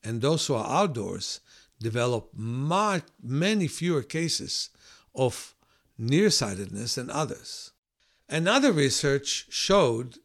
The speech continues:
that kids who go to sleep with light in the corridor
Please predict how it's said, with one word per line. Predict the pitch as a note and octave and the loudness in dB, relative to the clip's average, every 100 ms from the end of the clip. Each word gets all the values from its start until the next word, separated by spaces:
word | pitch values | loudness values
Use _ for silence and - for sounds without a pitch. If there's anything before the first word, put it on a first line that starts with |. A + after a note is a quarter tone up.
| _ | _
that | A#2 C3+ C3+ - - | -4 -2 -2 -6 -20
kids | - G#3 A#3 D3+ | -6 -2 0 0
who | - C3 | -4 -2
go | D3 F3 | 0 -2
to | C#3 | -4
sleep | - D3+ E3 D#3+ - | -6 -2 -2 -2 -4
with | B2 G2+ | -4 -4
light | B2 C3+ D#3 - | -2 0 0 -2
in | A#2 | -4
the | G#2 | -6
corridor | - G3+ G#3 - - - D3 | -6 -4 -4 -4 -8 -10 -14